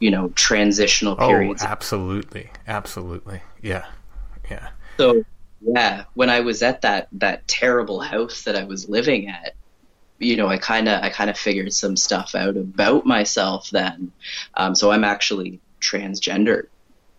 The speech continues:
Speaker 1: Um, so started transitioning through covid, and then all this weird stuff started happening. So, like, I am literally,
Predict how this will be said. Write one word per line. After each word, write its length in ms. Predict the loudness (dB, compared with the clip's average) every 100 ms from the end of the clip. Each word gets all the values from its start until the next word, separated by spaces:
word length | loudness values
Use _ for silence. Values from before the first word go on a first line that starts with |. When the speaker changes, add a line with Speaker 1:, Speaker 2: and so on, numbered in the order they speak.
| _
Speaker 1:
Um, 180 | -8 0
so 180 | 4 4
started 420 | 4 6 4 4
transitioning 880 | 0 2 0 2 2 2 0 0 -2
through 200 | -4 -4
covid, 440 | 0 0 2 -2
and 80 | -2
then 140 | -2 0
all 160 | 2
this 180 | 2 0
weird 220 | -2 -2
stuff 240 | 0 2 0
started 440 | -4 -2 -2 -4
happening. 520 | -4 -4 -2 -4 -4
So, 160 | -2 0
like, 220 | 0 2
I 140 | 2 4
am 200 | 2 4
literally, 720 | 4 6 6 4 2 -2